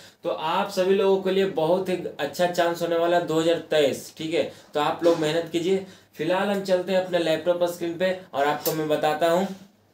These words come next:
तो friends, ये रहा आपके सामने में official notification, और इसी notification में जो है सारा detail दिया गया है कि आपका जो vacancy है एक लाख आने वाला है,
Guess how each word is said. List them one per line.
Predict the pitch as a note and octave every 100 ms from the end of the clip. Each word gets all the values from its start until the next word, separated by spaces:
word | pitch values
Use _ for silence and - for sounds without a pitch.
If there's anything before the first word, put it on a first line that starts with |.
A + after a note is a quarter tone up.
| -
तो | C3+
friends, | D#3 F3 F#3 D3+
ये | D#3 F3
रहा | F3
आपके | - D3+ D3 E3+
सामने | E3+ D#3+ E3
में | E3+ E3
official | D3 D3+ D3 E3+
notification, | E3+ D#3+ D#3 D#3 D#3+ E3 F3+ - - -
और | D3+ E3 A#2 - - -
इसी | D3+ D3 G#3+
notification | G3+ F#3 F#3 F3+ E3 E3+ F3
में | E3+ E3
जो | D#3+
है | F3 - -
सारा | - D3 D#3
detail | E3 D3 D#3+ E3
दिया | D3+ D#3 D#3
गया | D#3 D3+
है | D#3 E3+ - - -
कि | C#3+
आपका | C#3 C#3 D#3
जो | D#3
vacancy | C#3+ D3 D3 D3
है | D#3 -
एक | D3 D3
लाख | D#3 D#3 C3
आने | C#3 D#3
वाला | D#3 D#3
है, | D#3 E3